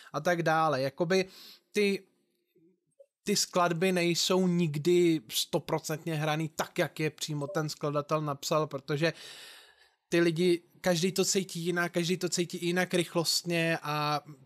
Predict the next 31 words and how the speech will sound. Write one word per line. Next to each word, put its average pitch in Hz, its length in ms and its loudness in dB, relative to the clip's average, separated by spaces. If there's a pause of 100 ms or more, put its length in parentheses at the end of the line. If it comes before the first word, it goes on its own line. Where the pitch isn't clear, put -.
(120)
ty, 190 300 0
ty 180 160 -2 (220)
s-, - 160 -4 (380)
ty 160 320 -2
umělci 190 520 2
do 165 100 2
toho 165 220 -2
dávají, 160 520 2
jako 143 180 -2
chtějí 185 260 -2
dát 185 200 2
vždycky 160 360 -2
trošičku 165 680 -4 (160)
ten 160 180 0
svůj 170 400 0
názor, 156 420 0
to, 170 180 -4
to 156 200 -10
sebe, 131 500 -2
ale 135 220 -2
ten 170 220 2
základ 139 560 0
vlastně 131 300 -4
tam 147 240 -4
zůstává. 127 640 -2
Ty 220 120 0
noty 214 520 0
jsou 196 180 0
prostě 185 340 -4
ten 117 220 -4
základ, 156 680 0